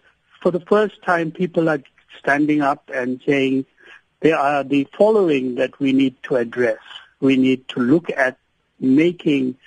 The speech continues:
political parties and members of parliament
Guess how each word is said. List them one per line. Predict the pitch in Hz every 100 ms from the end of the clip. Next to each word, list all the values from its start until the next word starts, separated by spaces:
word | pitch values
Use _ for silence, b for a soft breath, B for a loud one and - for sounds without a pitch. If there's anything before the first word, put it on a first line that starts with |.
| B B B _ -
political | 127 127 135 - 143 139 131 B B _
parties | - 151 156 - 151 147 139 -
and | 127 110 113 - - _ -
members | 139 147 143 139
of | 135
parliament | - 143 147 147 139 135 127